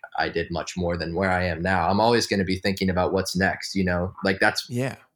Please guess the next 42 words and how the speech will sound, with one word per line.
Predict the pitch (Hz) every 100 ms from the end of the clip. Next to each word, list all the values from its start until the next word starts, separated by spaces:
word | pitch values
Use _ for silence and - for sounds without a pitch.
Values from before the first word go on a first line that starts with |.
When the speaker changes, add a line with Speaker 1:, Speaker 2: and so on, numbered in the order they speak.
| -
Speaker 1:
that's | 107
what | 110
I | 90
mean. | 92 87
I'm | 90
so | - 95 87 87
obsessive | 82 - 87 87 87 82
with | 92 - _
whatever | 95 90 90
the | 90
next | 90 85 -
thing | 98 90
is. | 92 85 90 -
But, | 104 95 - _ _ _ _ -
yeah, | 123 104
I | 98
mean, | 117 110
I, | - 143
I | - 131
never | 170 180
really | 170 156 117
had, | 107 117 120 107
like, | 113 117
a, | 110 107 104 101 - _ _ _ _
"Am | 113 113
I | 107
doing | 104 113 110
the | 107
right | 104 98
thing? | - 107 104 104
Am | 98
I |
supposed | 95 - 98 -
to | 95
be |
doing | 95 92 90
music?" | 90 98 95 92
'Cause | - 95
it | 101
always | 107 120
just | 101 - -
felt | 101 98 -